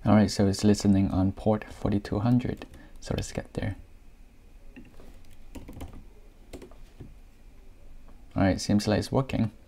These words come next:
So right now what I'm gonna do is I will go to source, go to app. In the app component, I'm gonna remove everything and then just add a tag to it that says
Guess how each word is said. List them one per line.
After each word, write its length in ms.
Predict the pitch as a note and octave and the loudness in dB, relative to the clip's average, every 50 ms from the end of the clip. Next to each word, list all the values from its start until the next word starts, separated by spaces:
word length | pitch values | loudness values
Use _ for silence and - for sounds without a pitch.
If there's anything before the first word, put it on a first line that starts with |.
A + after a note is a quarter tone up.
| - - - - - - - - - - - - - - | -20 -20 -20 -20 -20 -20 -20 -20 -20 -20 -20 -20 -14 -2
So 120 | - G#2 | 2 4
right 140 | G#2+ A2 A2 | 6 6 6
now 220 | G#2+ G2+ G2 G2 | 6 6 4 4
what 120 | G2+ G#2 G#2 | 4 4 2
I'm 120 | G2+ G2+ | 2 2
gonna 220 | G2 G2 G2+ G2+ - - | 2 2 0 -2 -4 -4
do 240 | - - G#2 G2+ G2+ | 0 4 4 4 4
is 480 | F#2 - G2 F#2+ F#2 G2 A#2 - - - - - - | 4 2 2 2 2 2 0 -2 -6 -10 -14 -8 -2
I 100 | - G2+ | 0 0
will 140 | G2+ G2+ G2+ | 0 0 0
go 120 | - F#2+ | -2 -4
to 80 | - G2+ | -4 -4
source, 500 | - - - G2 G#2+ C#3 C3+ - - - - - - - - - - - - - - - | -4 -2 0 0 0 0 -2 -4 -8 -12 -16 -20 -20 -20 -20 -20 -20 -20 -20 -20 -12 -8
go 80 | - | -6
to 100 | - - | -4 0
app. 300 | - G3 G#2+ B2+ C#3 - - - - - - - - - - - - - - - - - - - | 2 2 2 2 0 -2 -8 -18 -20 -20 -20 -20 -20 -20 -20 -20 -20 -20 -20 -20 -20 -20 -10 -2
In 120 | - G2+ G2 | 0 0 0
the 200 | - - - G2+ | 0 -2 -2 -2
app 200 | G#2 G#2 - - | -2 -2 -2 -2
component, 760 | - G2+ G2+ - - G2 - - - F#2+ G2+ A#2 A2+ - - - - - - - - - - - - - | -2 -2 0 0 -2 -2 0 0 0 0 0 -2 -4 -6 -12 -18 -18 -18 -18 -18 -18 -18 -16 -12 -8 -4
I'm 160 | G2 G2+ G#2 | -2 -2 0
gonna 220 | G#2 G#2 G#2 G2+ | 0 0 0 0
remove 520 | G2+ G2 - - G2+ G#2 G#2+ G#2+ G#2+ - - - | 0 -2 -2 0 0 0 0 0 -2 -4 -8 -6
everything 720 | - G2 G2 G2+ G2 G2 - - - - F2+ F2 F#2+ G#2 - - - - - - - - - - - - | -4 -2 -2 -2 -4 -6 -6 -4 -4 -2 -2 -2 -2 -4 -6 -10 -16 -18 -20 -20 -20 -20 -20 -14 -8 -4
and 240 | G2+ G2+ G2 G2 | -2 -2 -2 0
then 160 | G2+ F#2+ F#2+ F#2+ | -2 -2 -2 -2
just 260 | - - - - - - | -4 -6 -8 -10 -6 -4
add 240 | G2 F2+ F#2 - | -4 -2 -4 -4
a 20 | - | -8
tag 460 | - - - - - - - - - - - - | -10 -10 -8 -8 -8 -8 -10 -14 -18 -18 -16 -10
to 180 | - G#2 G2+ | -6 -4 -2
it 160 | G#2+ B2 B2+ - - - - - - - - - - - - - - - | -2 -2 -2 -6 -12 -18 -20 -20 -20 -20 -20 -20 -20 -20 -20 -20 -12 -4
that 160 | - G#2 G2+ - | -2 -2 -2 -2
says 600 | - - G#2 G2 G2 G2+ G2+ G#2 - - - | -2 -2 0 0 2 2 0 -2 -4 -8 -10